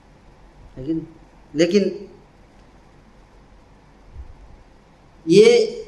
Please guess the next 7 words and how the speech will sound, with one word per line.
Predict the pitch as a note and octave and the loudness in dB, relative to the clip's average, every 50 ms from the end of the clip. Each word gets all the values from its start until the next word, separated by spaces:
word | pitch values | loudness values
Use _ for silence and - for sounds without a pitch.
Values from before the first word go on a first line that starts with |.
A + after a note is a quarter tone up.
| - - - - - | -20 -20 -20 -20 -8
जो | D3+ D#3 F#3 F#3+ F#3+ F#3 - | -2 0 2 4 2 2 2
डाइवोर्स | C#3 D3+ D3+ D#3 D#3+ G3+ A#3 A3+ A3 | 2 2 4 4 6 6 6 4 4
का | - G3+ D#3 | 2 0 -2
कल्चर | - - C#3 C3+ B2+ - - C3 B2 | -2 -4 -6 -8 -8 -8 -12 -12 -10
है, | A#2+ A#2+ C3+ D#3 - - - - - - - | -10 -10 -10 -12 -12 -14 -18 -20 -20 -16 -8
ये | C3 D#3 E3 D#3+ | -6 -4 -4 -4
कल्चर | - D#3+ D3 D3 D3+ - F3 F3+ F3+ F3 - - | -4 -4 -4 -4 -4 -4 -4 -4 -6 -8 -14 -20